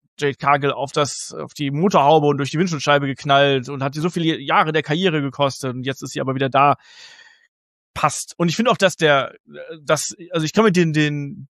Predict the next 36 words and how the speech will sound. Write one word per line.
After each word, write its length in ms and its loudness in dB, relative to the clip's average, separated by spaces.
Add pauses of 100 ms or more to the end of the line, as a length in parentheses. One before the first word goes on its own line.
den 240 0
Look 300 2
auch 160 -2
ganz 200 0
gut 120 -8
vorstellen 480 2
mit 100 -6
einer 100 -2
Jade 200 -4
Cargill, 400 2
mit 220 -6
Krone 360 0
und 160 -6
Robe, 340 2
wenn 140 4
du 120 4
das 240 -4
nochmal 340 2
zumindest 260 -4
einen 180 2
Abend 280 2
ziehen 220 -6
möchtest. 420 -8 (560)
Ähm, 200 0 (240)
aber 140 4
vor 120 -4
allem 180 2
auch 180 -2
das, 220 -6
was 100 -8
du 80 -18
gerade 180 -4
gesagt 300 -6
hast. 160 -16 (320)
Title-Match, 580 0 (340)
wird's 400 0